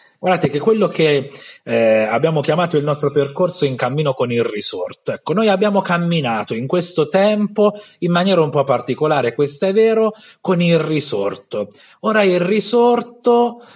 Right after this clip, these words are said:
eh, s-, se ne sta per andare,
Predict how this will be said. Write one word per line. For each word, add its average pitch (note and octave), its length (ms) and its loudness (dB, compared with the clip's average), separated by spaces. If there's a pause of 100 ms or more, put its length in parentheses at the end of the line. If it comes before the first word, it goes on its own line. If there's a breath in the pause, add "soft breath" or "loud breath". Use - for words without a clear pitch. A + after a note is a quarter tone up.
(120 loud breath)
eh, G#2+ 760 0
s-, - 320 -14
se - 160 -2
ne E3 100 0
sta G#3 300 -2
per D#3 180 2
andare, C3+ 1120 -2